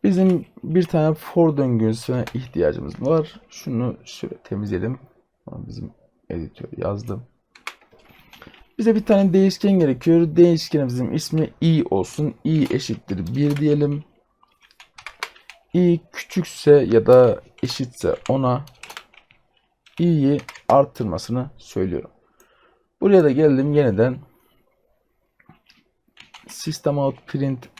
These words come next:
align ile say-, e, şöyle tırnaklar arasına sayı diyelim.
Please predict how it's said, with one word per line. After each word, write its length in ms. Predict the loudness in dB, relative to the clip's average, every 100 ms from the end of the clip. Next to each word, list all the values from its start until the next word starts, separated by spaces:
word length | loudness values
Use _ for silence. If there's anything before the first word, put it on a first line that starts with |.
| _
align 360 | -4 -2 -4 -6 -8
ile 280 | -6 -6 -8 _ _ _ _ _ _ _ -20
say-, 460 | -16 -4 0 0 -2
e, 280 | -4 -2 -4
şöyle 500 | -6 -4 0 0 0 _ _ _ _ _ _ _
tırnaklar 420 | -4 -2 -2 0
arasına 360 | 0 0 -2 -6
sayı 480 | -6 -4 -2 -2 -2
diyelim. 440 | -4 -4 -4 -6